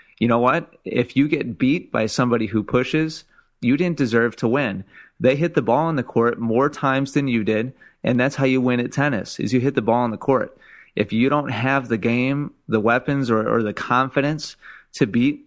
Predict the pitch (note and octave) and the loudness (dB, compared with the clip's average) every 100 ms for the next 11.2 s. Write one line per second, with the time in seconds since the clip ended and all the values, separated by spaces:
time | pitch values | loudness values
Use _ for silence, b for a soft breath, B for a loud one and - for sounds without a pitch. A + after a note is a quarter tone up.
0 | - - C3 C3 C3 D#3 B2 A2+ C3 B2+ | -10 -2 0 2 2 0 0 0 2 0
1 | - C#3 B2+ B2 A#2 A#2 - A#2 B2+ C#3+ | 0 -2 0 0 0 -2 -2 -2 -2 -2
2 | G#2+ A#2 - A#2 A#2+ A#2 A#2+ C3 A2+ A2 | -2 -2 -2 -2 0 2 2 0 0 0
3 | B2+ A#2 G#2+ C3+ - A2 A2+ - A#2+ C3 | 0 0 0 -2 -2 0 0 0 -2 -2
4 | - A#2 A2+ - A#2 B2+ C3+ - b b | -2 -2 -2 -2 0 0 -4 -12 b b
5 | b - A#2 C#3+ F3 C#3 A#2+ A#2+ A#2 G#2+ | b -8 0 2 2 0 0 2 2 2
6 | A2+ C#3+ G2 F#2+ A#2+ C#3 A2 A2 A#2+ - | 0 0 -2 0 0 2 2 2 0 0
7 | A2 A2+ A#2 - C3+ E3 A2 G2 G2 G2+ | 0 2 0 2 0 2 0 -2 -2 -4
8 | F2+ - B B B B - G2 G2 G#2 | -4 -10 B B B B -2 -2 -2 -4
9 | G2+ - _ - A2+ A2 G#2 C3 D3+ C3 | -6 -10 _ -4 -2 -2 0 0 2 2
10 | B2 A#2+ B2 B2+ A2 - C3+ C3 A2 A2+ | 0 0 -2 -2 -2 -2 0 0 -2 -4
11 | - | -8